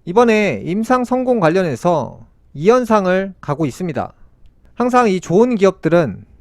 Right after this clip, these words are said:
대표적 관상을 보면 미래를 알 수가 있습니다. 최근에 안랩 같은 경우는 또 수익이 났잖아요. 그래서 멤버십 추천주 같은 경우는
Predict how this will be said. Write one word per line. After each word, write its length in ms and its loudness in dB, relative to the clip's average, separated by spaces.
대표적 400 0
관상을 480 2
보면 460 -2
미래를 400 4
알 140 4
수가 280 -2
있습니다. 480 -4
최근에 360 0
안랩 320 2
같은 280 2
경우는 220 0
또 140 -4
수익이 240 -2
났잖아요. 580 -2
그래서 380 2
멤버십 680 -2
추천주 380 -6
같은 260 -4
경우는 680 -8